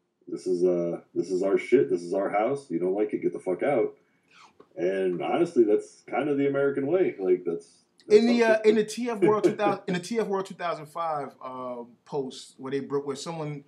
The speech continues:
Speaker 2: I think it was Hooper X or some crap. I think, as a matter of fact, you put this in the, in the group, in the group thread, right? Um, if you look down at the bottom of that, the guy comes out and he says that, uh,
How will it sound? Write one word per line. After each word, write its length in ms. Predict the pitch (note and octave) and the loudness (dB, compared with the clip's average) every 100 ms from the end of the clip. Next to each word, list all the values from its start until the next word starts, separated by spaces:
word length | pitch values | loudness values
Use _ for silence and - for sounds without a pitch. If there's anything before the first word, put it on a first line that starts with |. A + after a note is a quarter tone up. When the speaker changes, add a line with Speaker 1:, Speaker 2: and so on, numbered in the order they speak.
| _ _ _ D3 | _ _ _ -8
Speaker 2:
I 40 | |
think 200 | F#3 F3 F3+ | -6 -6 -6
it 40 | |
was 120 | D#3 | -10
Hooper 420 | - A3 - F3+ D#3+ | -4 -2 0 -2 -2
X 220 | D#3+ - | -6 -8
or 40 | |
some 200 | F3+ F#3+ F3+ | -10 -10 -8
crap. 400 | - G3 - _ _ _ _ | -6 -6 -8 _ _ _ _
I 40 | F3 | -6
think, 160 | F#3 | 0
as 60 | G#3+ | 2
a 40 | |
matter 100 | A#3+ | 2
of 60 | B3 | 2
fact, 160 | G#3+ E3+ | 0 0
you 80 | A3 | 0
put 200 | A3+ G3 | -2 -4
this 140 | - | -6
in 180 | F3 E3+ | -6 -2
the, 240 | D3+ C#3+ | -2 -2
in 140 | D3 D3 | -2 -4
the 80 | C3 | -4
group, 300 | C#3+ C#3+ - _ | -2 -4 -4 _
in 100 | C#3+ | -6
the 80 | C3 | -4
group 240 | B2+ C3 | -6 -8
thread, 220 | C3+ A#2+ A2+ | -8 -8 -4
right? 180 | A#2+ - - _ _ | -4 -6 -14 _ _
Um, 360 | C#3+ D3 D3 C#3+ | 4 4 4 2
if 100 | D3 | 0
you 60 | F3 | 4
look 160 | G#3 | 6
down 140 | G3+ F3+ | 6 4
at 60 | |
the 60 | D3+ | 2
bottom 400 | D3 D3+ D#3 C3+ | 2 4 4 2
of 120 | A#2+ | 0
that, 280 | B2 B2 B2 | -2 -4 -6
the 80 | B2 | -6
guy 300 | C#3+ D3 D3+ | 0 2 0
comes 360 | D3+ C#3+ C3+ | -2 -4 -4
out 200 | C3 C3 | -4 -4
and 80 | B2+ | -2
he 160 | B2+ C#3 | -4 -4
says 460 | - C3 B2 A#2 | -2 -2 -2 -6
that, 220 | B2 | -6
uh, 40 | A#2+ | -6